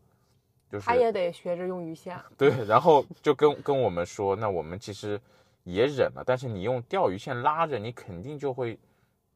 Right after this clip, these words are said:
Speaker 1: 呃，少了很多真实的动效嘛。但这个
Speaker 2: 是没有吧？不是少了
Speaker 1: 啊，对。
Speaker 2: 很多。
Speaker 1: 就还是得要求，然后他那东西会乱窜的，就是整个软件也都很凉。但是，
Speaker 2: 那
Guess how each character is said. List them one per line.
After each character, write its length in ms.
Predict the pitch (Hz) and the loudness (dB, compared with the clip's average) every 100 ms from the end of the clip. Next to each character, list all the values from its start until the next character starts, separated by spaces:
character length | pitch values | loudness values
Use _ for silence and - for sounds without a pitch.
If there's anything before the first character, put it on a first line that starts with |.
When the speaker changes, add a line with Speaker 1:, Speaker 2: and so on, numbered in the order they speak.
| _ _ _ - | _ _ _ -4
Speaker 1:
呃， 200 | 92 92 _ _ | -4 -6 _ _
少 280 | - - 87 | -6 -2 0
了 100 | 120 | 0
很 180 | 120 82 | -2 -4
多 140 | 101 | -4
真 280 | - 208 214 | -2 -4 -4
实 200 | - - | -8 -10
的 240 | 78 78 - - - | -4 -4 -4 -10 -8
动 200 | 107 80 | -8 -4
效 240 | 92 58 - | -4 -4 -10
嘛。 80 | - _ _ _ _ | -20 _ _ _ _
但 140 | 117 - | -4 0
这 80 | |
个 60 | 269 | 2
Speaker 2:
是 40 | |
没 60 | 208 | 4
有 180 | 240 165 | 4 2
吧？ 280 | - 113 170 | -2 -4 -4
不 120 | 208 | -4
是 120 | 208 247 | -2 -2
少 160 | - - | 2 0
了 80 | |
Speaker 1:
啊， 100 | 302 - 381 494 - | 2 2 2 0 0
对。 100 | - | 4
Speaker 2:
很 60 | 254 | 4
多。 260 | - - 156 | 2 0 0
Speaker 1:
就 80 | |
还 200 | 143 - | 6 6
是 120 | 156 170 | 6 4
得 200 | 113 90 | 2 6
要 200 | 107 110 | 6 6
求， 220 | - 95 | 2 0
然 120 | 87 | 0
后 80 | 110 | -2
他 120 | 123 | -4
那 80 | 123 | -4
东 140 | 123 | -2
西 60 | 123 | -4
会 180 | 117 104 | -2 0
乱 240 | 117 110 | 0 -2
窜 320 | - - 117 | -4 -8 -8
的， 80 | 76 | -8
就 120 | - | -12
是 200 | 87 85 - _ - | -10 -10 -10 _ -10
整 100 | 98 | -4
个 60 | |
软 260 | 113 101 80 | 0 0 0
件 220 | 143 131 | -6 -6
也 140 | 90 71 | -6 -4
都 280 | 80 82 - _ _ _ _ _ _ _ _ | -4 -6 -8 _ _ _ _ _ _ _ _
很 180 | - 78 | -14 -12
凉。 200 | 73 69 64 - _ _ _ | -10 -12 -16 -20 _ _ _
但 140 | 107 320 | -6 -4
是， 100 | |
Speaker 2:
那 80 | - | -4